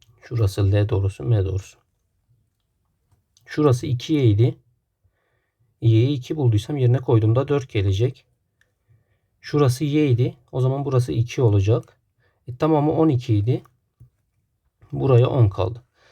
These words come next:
Benden nerenin alanını istiyordu arkadaşlar? Şuranın alanını istiyordu. E, burası da geniş açılı bir üçgen olmadı mı?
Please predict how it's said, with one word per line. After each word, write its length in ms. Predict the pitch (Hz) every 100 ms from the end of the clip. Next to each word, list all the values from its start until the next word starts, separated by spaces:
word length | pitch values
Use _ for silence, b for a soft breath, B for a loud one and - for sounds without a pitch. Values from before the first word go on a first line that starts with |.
| b b -
Benden 360 | 123 135 165
nerenin 280 | 170 170 143
alanını 300 | 127 117 110
istiyordu 320 | 113 - 117
arkadaşlar? 500 | 110 110 110 107 170
Şuranın 400 | - - 127 107
alanını 300 | 104 101 95
istiyordu. 540 | 95 - 104 101 135 - _ _ _ _ _ -
E, 60 |
burası 280 | 135 143 143
da 80 | 165
geniş 280 | 143 147 156
açılı 280 | 127 151 151
bir 60 |
üçgen 260 | 151 123 170
olmadı 360 | 180 180 123
mı? 160 | 120 127